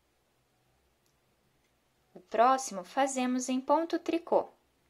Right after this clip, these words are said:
Vamos intercalar dessa forma por toda a carreira. Um ponto meia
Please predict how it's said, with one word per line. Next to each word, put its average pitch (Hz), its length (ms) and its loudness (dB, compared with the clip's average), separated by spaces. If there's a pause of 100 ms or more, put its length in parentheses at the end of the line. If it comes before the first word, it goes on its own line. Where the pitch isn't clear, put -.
(960)
Vamos 285 340 2
intercalar 254 920 0 (120)
dessa 226 420 2
forma 190 640 0 (460)
por 175 180 -6
toda 330 460 4
a 311 60 -2
carreira. 196 600 -4 (640)
Um 311 160 0
ponto 170 480 -2 (160)
meia 226 500 -2